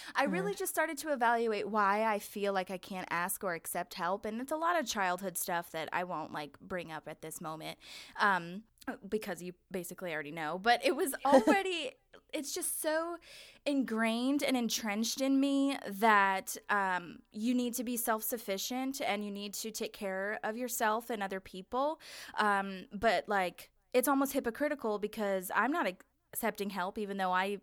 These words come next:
Speaker 1: offer help. And, but there's also a sense on a deeper level of whenever I would ask for help, uh,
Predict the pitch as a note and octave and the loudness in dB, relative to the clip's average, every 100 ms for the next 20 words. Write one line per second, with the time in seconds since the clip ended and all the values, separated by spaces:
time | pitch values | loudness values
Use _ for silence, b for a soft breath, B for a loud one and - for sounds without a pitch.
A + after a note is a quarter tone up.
0 | - G3 B3 A3+ F#3 F#3+ E3+ A#3+ - b | 0 2 4 2 0 0 0 -2 -10 b
1 | b b - A3+ A3 G#3+ A3 G#3+ - - | b b 2 2 4 2 0 -2 -4 -6
2 | _ F#3+ G#3+ C4 C4+ C4 C4 C4+ F#4+ D4 | _ -10 0 2 4 4 4 4 4 2
3 | B3+ G#3+ A#3 G#3 G#3+ A3 G3+ F#3+ A#3+ C#4+ | 2 2 0 0 0 0 0 -4 -4 -2
4 | C#4 A3+ E3+ D3+ D#3+ D#3+ - F#3+ G3+ G#3+ | 0 -2 0 -2 -2 -2 -2 -2 -4 -4
5 | A#3+ B3+ C4 B3 - G3 G3 F#3 B3+ C4+ | -2 0 0 2 4 2 2 2 2 2
6 | F3 F3 - F3+ F3 E3 D#3 E3 A#3 - | 0 -2 -6 -6 -4 -4 -6 -6 -12 -4
7 | F#3+ F#3 F3 | 0 2 0